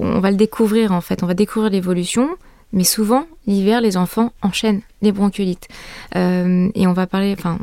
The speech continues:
après, on parlera peut-être d'asthme du nourrisson, c'est un autre sujet, mais en tous les cas, il n'est pas rare de voir un enfant qui, malheureusement, enchaîne tous les mois, tous les deux mois. Donc, en fait, première chose, c'est lavage de nez,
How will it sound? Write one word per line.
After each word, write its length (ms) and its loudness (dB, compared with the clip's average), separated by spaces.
après, 220 -2
on 60 2
parlera 360 -2
peut-être 380 -2
d'asthme 420 -2
du 120 4
nourrisson, 360 0
c'est 140 -2
un 100 0
autre 120 -2
sujet, 240 2
mais 80 2
en 80 -2
tous 120 -8
les 120 0
cas, 180 -2
il 100 2
n'est 100 4
pas 160 -2
rare 260 0
de 80 0
voir 220 0
un 100 2
enfant 280 -2
qui, 160 -6
malheureusement, 720 0
enchaîne 400 0
tous 120 -6
les 120 0
mois, 180 0
tous 120 -8
les 80 0
deux 120 -4
mois. 100 -8
Donc, 180 -2
en 60 2
fait, 180 -2
première 380 0
chose, 200 -2
c'est 320 0
lavage 340 0
de 100 2
nez, 180 0